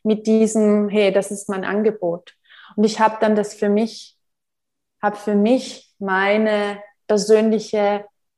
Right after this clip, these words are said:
Einstellung, ich würd nicht mal für mehr von Strategie sprechen,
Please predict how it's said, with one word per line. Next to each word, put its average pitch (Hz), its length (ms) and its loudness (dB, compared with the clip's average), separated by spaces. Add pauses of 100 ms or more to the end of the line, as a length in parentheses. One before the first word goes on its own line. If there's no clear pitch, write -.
(840)
Einstellung, 202 840 4
ich 196 120 -4
würd 262 180 0
nicht 349 220 -4
mal 302 160 -2
für 285 160 -6
mehr 220 220 -2
von 208 180 -6
Strategie 190 640 -2
sprechen, - 640 -12